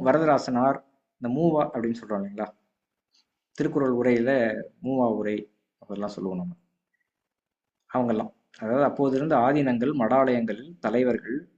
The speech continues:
மடாலயங்களின் தலைவர்கள் மு வரதராசனார் முதலான தமிழறிஞர்கள் எல்லோரும் என் தந்தையை அண்ணாச்சி என்றுதான் கூப்பிடுவார்கள். வ உ சிதம்பரனார் மட்டும் பெயர் சொல்லி அழைப்பார்.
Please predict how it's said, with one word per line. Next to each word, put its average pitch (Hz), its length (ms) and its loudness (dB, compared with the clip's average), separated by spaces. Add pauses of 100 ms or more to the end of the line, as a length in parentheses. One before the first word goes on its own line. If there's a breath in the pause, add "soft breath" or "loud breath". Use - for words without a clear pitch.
(480)
மடாலயங்களின் 117 840 4
தலைவர்கள் 113 600 0
மு 127 160 2 (100)
வரதராசனார் 110 640 0
முதலான 113 460 2
தமிழறிஞர்கள் 120 720 2
எல்லோரும் 104 440 -2
என் 127 160 -8
தந்தையை 131 420 2
அண்ணாச்சி 156 480 0
என்றுதான் 127 400 0
கூப்பிடுவார்கள். 95 520 -6 (920)
வ 120 220 4
உ 196 160 8
சிதம்பரனார் 156 640 2
மட்டும் 190 380 -2
பெயர் 127 280 0
சொல்லி 123 160 -2
அழைப்பார். 95 400 -2